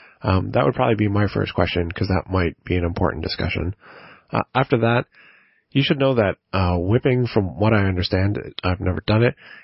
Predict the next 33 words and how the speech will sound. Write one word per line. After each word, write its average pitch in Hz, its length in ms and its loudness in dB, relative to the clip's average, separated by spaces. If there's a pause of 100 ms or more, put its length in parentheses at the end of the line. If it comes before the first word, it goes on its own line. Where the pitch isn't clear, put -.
is 98 160 2
a 95 100 2
rather 101 520 2
advanced 95 500 -2
form 107 300 2
of 98 200 0
impact 110 460 0
play 127 320 2 (480)
that 95 380 2
has 101 240 0
a 95 60 2 (120)
fairly 104 260 4
high 98 380 0
degree 92 380 -2
of 90 100 0
risk, 80 400 0 (220)
uh, 90 180 0
more 92 280 0
so 87 240 2
if 90 120 -2
you're 87 140 0
a 85 60 -2
beginner. 82 380 -4 (2000)
So 123 260 0
it's - 160 -4
not 160 260 0
something 131 460 0 (140)
I'd 113 420 4
want 104 280 0
to 120 80 -2
try 95 280 -2
starting 92 480 0
with. 80 160 -2